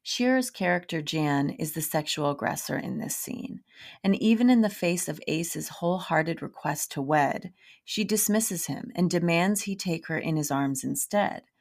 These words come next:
This scene ends with a shot of Jan lying on a lounge chair, arms spread,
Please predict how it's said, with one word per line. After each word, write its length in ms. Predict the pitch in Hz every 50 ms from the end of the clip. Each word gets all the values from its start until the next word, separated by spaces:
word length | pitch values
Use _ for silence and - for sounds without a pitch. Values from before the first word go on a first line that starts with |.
| _ _ _ _ _ _ _ _
This 160 | 233 247 240
scene 300 | - - 247 240 240 220 -
ends 420 | - 170 165 165 170 170 - -
with 180 | 165 165 160 -
a 60 | 151
shot 640 | - - - - - 185 151 151 151 - - - -
of 140 | 175 156 156
Jan 400 | - - 165 156 151 156 151 151 -
lying 440 | - 151 151 147 156 165 185 208 226
on 100 | 220 214
a 100 | 226 220
lounge 500 | 196 165 156 156 156 156 151 - - -
chair, 400 | - - 151 143 143 143 - - -
arms 380 | 151 147 151 165 202 220 220
spread, 640 | - - - - 170 160 156 151 156 151 175 180